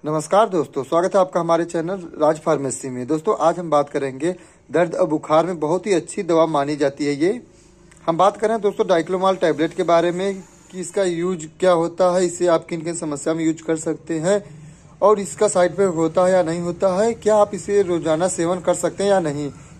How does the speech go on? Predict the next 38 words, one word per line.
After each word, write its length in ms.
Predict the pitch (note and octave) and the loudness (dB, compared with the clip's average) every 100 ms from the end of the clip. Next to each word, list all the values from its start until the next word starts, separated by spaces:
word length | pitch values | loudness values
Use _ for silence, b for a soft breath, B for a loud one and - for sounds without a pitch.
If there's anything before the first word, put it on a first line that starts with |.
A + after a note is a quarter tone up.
| F#3 | -8
इन 80 | |
सब 180 | F#3+ G3 | -2 0
के 100 | G3 | 2
बारे 260 | D#3+ D3+ D#3 | 4 4 4
में 80 | F3+ | 2
हम 120 | G#3+ G3+ | -2 2
जानेंगे। 480 | D3+ C3 B2+ B2 A#2+ | 0 0 -6 -10 -8
तो 200 | G3 G3+ | -4 -4
इसलिए 420 | - E3+ F#3 F#3+ | -6 -10 -8 0
आप 180 | G3+ F#3+ | 2 2
हमारे 260 | D#3+ E3+ F3+ | 0 0 0
वीडियो 360 | E3+ E3 E3+ | -2 -4 -4
में 60 | F#3 | -6
अंत 220 | - D#3+ D3+ | -6 -6 -2
तक 160 | F#3+ C#3 | -2 -2
बने 240 | C#3 D#3 | -4 -2
रहें। 240 | E3+ F#3 A3+ | -2 -4 0
और 240 | D#3 F3+ | 0 0
दोस्तों, 320 | F3 F3+ G3+ | 0 -4 -2
अगर 180 | F3+ F#3 | 2 4
आप 140 | E3 | 2
हमारे 240 | D#3+ D#3 D#3+ | 2 -2 -2
चैनल 280 | D#3+ D#3 D#3+ | -4 -4 -4
पर 140 | D3 | -6
नए 200 | B2+ C#3 | -6 -4
हैं 200 | D3+ F#3+ | -2 -2
तो 80 | F3+ | -2
हमारे 200 | D3 D3+ | -2 -2
चैनल 360 | D3+ C3+ D3 D3+ | -2 -4 -4 -6
को 160 | F3 E3+ B B - | -6 -6 B B -6
सब्सक्राइब 420 | D#3 - C#3 C3+ | -6 0 0 2
करके 220 | - E3 | 0 -2
बेल 180 | E3+ D#3 | 0 2
आइकन 260 | C3+ C3 D#3 | 0 0 -6
को 80 | D#3+ | -4
प्रेस 280 | D3 C#3+ - | -2 -2 -2
कर 200 | D#3+ D3+ | -4 -2
लें, 160 | F#3+ | -4